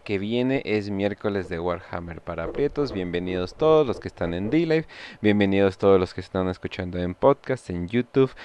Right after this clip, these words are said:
y esa pequeñita audiencia que me, me agrada, me agrada que de vez en cuando ya estoy viendo de, de poquito en poquito más gente, que para un podcast nuevo, pues digo,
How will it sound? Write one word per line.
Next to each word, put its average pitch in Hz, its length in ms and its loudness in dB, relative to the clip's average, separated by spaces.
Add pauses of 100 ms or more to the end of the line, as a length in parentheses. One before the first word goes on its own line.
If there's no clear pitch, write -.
(160)
y 110 100 4
esa 117 160 6
pequeñita 113 520 4
audiencia 104 460 4
que 85 440 -6
me, 92 220 -2
me 95 140 2
agrada, 123 320 6
me 117 80 2
agrada 110 180 6
que 107 140 -2
de 90 80 4
vez 95 240 0
en 98 80 -6
cuando 95 200 -2
ya 95 120 -4
estoy 92 240 -8
viendo 92 340 0 (340)
de, 110 360 6
de 123 120 8
poquito 143 380 -2
en 151 80 2
poquito 120 380 0
más 104 460 0
gente, 87 280 -8
que 90 140 -8
para 113 160 0
un 120 80 -6
podcast 113 400 -6
nuevo, 92 180 2
pues 85 220 -6
digo, 85 260 -4